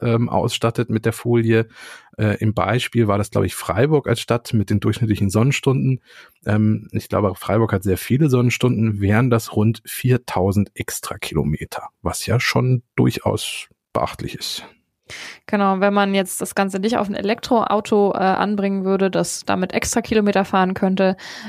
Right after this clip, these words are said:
Speaker 2: ähm, da gibt es auch für Verbrenner gibt es spannende Möglichkeiten. Und zwar könnte die, äh, Batterieaufladung gehalten oder zum Beispiel die Klimaanlage betrieben werden,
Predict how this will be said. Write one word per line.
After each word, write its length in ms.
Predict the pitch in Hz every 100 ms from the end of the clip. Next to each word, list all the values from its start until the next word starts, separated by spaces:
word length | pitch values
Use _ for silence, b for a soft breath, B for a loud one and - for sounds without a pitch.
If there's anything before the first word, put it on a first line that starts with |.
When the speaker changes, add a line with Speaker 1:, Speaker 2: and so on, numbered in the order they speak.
| B -
Speaker 2:
ähm, 420 | 185 180 180 180 - 294 -
da 100 | 190
gibt 160 | 190 233
es 100 | -
auch 140 | 202
für 160 | - 196
Verbrenner 560 | 190 185 180 185 226
gibt 160 | 240 240
es 80 | 247
spannende 320 | - 254 254
Möglichkeiten. 720 | 254 254 269 - 277 277 269
Und 140 | 220
zwar 240 | - 214 208
könnte 280 | 220 208 196
die, 300 | 196 196 190
äh, 260 | 190 185 185
Batterieaufladung 880 | 185 190 240 247 - 233 220 214
gehalten 580 | 202 202 190 185 196 196 B B B B
oder 300 | 196 190 190
zum 160 | 180 180
Beispiel 340 | 175 - 202
die 180 | 190 190
Klimaanlage 840 | - 196 190 185 202 202 202 202
betrieben 500 | 196 - - 190 185
werden, 380 | 185 185 208 262